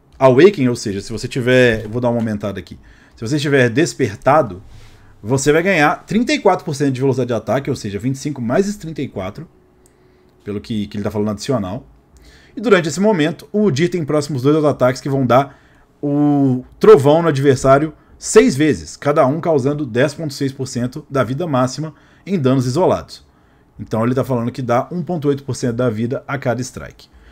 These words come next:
Então é um absurdo. Tipo, ele tá, ele vai causar, além dos três ponto dois por cento de vida máxima de dano físico,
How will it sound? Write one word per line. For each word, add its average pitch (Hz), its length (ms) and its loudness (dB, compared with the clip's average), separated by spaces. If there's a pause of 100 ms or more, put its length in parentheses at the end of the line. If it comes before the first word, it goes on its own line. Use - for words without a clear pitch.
(320)
Então 160 460 0
é 156 200 -6 (120)
um 196 160 -4
absurdo. 156 800 -4 (320)
Tipo, - 160 -10
ele 110 120 -4
tá, 127 140 0
ele 123 120 0
vai 139 140 0
causar, 135 320 0
além 131 200 -2
dos 156 160 -10
três 180 280 -2
ponto 175 260 -8
dois 131 220 2
por 127 160 -10
cento 107 240 -8
de 107 80 -14
vida 110 200 -6
máxima 104 340 -6
de 98 140 -10
dano 113 340 -4
físico, 170 540 -8